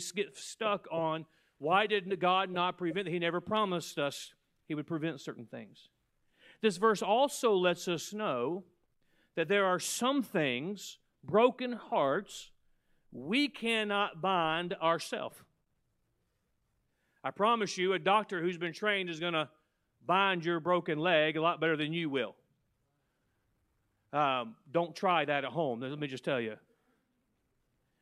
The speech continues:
There are some things you can't bind.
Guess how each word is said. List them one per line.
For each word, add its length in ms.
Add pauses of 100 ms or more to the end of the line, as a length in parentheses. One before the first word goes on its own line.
(160)
There 200
are 100
some 440
things 720 (920)
you 260
can't 380
bind. 360